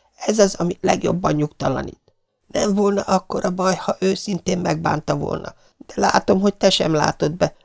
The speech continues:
magadban most is mentségeket keresel számára.” „De hát olyan kicsi jószág”, hajtogatta erőtlenül Matthew.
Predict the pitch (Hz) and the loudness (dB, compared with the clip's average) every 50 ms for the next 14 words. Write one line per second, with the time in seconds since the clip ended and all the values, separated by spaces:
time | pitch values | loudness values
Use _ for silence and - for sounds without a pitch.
0 | _ - - 269 269 226 - 190 196 208 196 208 208 214 190 - - 196 175 - | _ -2 2 2 2 4 2 0 2 2 2 2 2 0 0 0 -2 -4 -4 -2
1 | - 185 180 160 - - 147 143 151 156 - 147 143 - - 151 151 151 143 - | -2 -2 -2 -2 -2 -4 -2 -2 -2 0 0 -2 -2 -2 -4 -2 -2 0 -2 0
2 | - - 139 127 - - 139 143 135 131 127 135 147 156 147 - _ _ _ _ | 0 0 0 0 -2 -2 -2 -2 -2 -2 -2 0 0 0 -2 -4 _ _ _ _
3 | _ _ _ _ _ _ _ _ _ _ _ _ _ _ _ - 156 165 175 170 | _ _ _ _ _ _ _ _ _ _ _ _ _ _ _ -4 4 6 6 8
4 | 165 165 160 - _ _ _ _ - - 190 190 180 170 160 147 123 120 - 131 | 8 6 4 0 _ _ _ _ 0 4 6 8 8 8 8 8 6 4 2 2
5 | 120 - - 117 110 110 104 98 90 - - - 85 82 - - - _ _ _ | 2 4 4 6 8 8 8 6 4 0 0 0 0 0 0 -6 -14 _ _ _
6 | _ _ _ _ _ - 95 92 - - 98 90 98 92 - _ - 95 92 95 | _ _ _ _ _ 4 4 4 4 2 -2 0 0 0 -2 _ 2 2 4 4
7 | 92 95 95 92 - 90 90 92 90 90 85 87 90 92 - - - - | 2 2 -2 -2 -2 -4 -4 -4 -4 -6 -6 -8 -8 -10 -12 -14 -16 -16